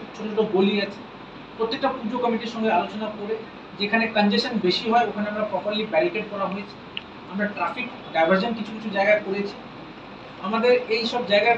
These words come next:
টোটাল পুরো জেলা মিলে চারটি ব্রেকডাউন ভ্যান থাকছে। আমরা এনশিওর করছি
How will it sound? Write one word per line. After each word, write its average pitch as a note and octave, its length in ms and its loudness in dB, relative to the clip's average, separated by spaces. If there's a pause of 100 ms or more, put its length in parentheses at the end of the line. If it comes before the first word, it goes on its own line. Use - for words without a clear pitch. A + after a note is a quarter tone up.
টোটাল A3+ 260 0 (100)
পুরো A#3 120 -2
জেলা G3 240 4
মিলে A3+ 280 4 (240)
চারটি - 480 2 (540)
ব্রেকডাউন A3 380 10
ভ্যান A3 320 4
থাকছে। - 340 -4 (2000)
আমরা C4 280 8
এনশিওর D4 460 6
করছি D4 500 0